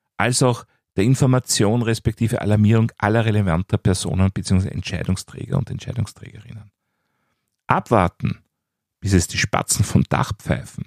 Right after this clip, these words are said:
das ist natürlich auch eine Strategie, aber sicher keine gute. Soweit für heute zum Thema die zehn besten Wege, eine Krise zu maximieren. Man könnte diese Liste sicher noch weiter fortsetzen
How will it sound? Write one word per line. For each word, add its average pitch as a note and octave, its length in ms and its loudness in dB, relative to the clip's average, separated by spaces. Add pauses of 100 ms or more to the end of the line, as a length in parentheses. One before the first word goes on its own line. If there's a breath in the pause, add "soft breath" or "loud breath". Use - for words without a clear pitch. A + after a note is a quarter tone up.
das A#2+ 140 0
ist B2 60 0
natürlich B2+ 400 2
auch A2 140 4
eine G#2+ 140 4
Strategie, - 640 -6 (720)
aber D#2+ 160 0
sicher C#2+ 280 -6
keine - 260 -12
gute. - 380 -20 (2000)
Soweit B2+ 440 2
für A2 220 2
heute G#2 240 4
zum G#2 200 2
Thema F#2 400 4 (420)
die F2+ 80 -2
zehn G#2 320 4
besten F2+ 420 0
Wege, E2 260 -2
eine E2 160 4
Krise D#2+ 340 -2
zu - 120 -4
maximieren. - 540 -8 (920)
Man F#2+ 120 2
könnte D#3+ 260 2
diese A#2+ 220 4
Liste G2+ 340 2
sicher G2+ 300 2
noch F#2 140 2
weiter E2+ 260 0
fortsetzen E2 640 2